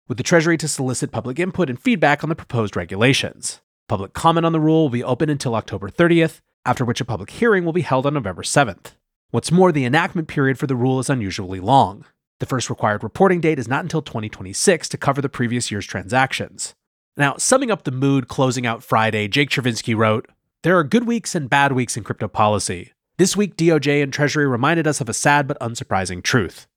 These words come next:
Our effort to manifest the right to privacy through code will be met with fierce resistance.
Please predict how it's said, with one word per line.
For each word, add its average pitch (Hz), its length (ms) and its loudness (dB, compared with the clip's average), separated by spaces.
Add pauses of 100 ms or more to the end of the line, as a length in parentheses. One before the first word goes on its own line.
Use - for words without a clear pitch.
(120)
Our 131 160 2
effort 190 280 2
to 151 80 -4
manifest 139 480 0
the 110 80 -4
right 117 180 -4
to - 60 -14
privacy 156 440 0
through 107 200 -8
code 156 420 2 (160)
will 123 80 -2
be 123 100 2
met 185 360 2
with 196 140 -4
fierce 104 360 -4
resistance. 104 680 0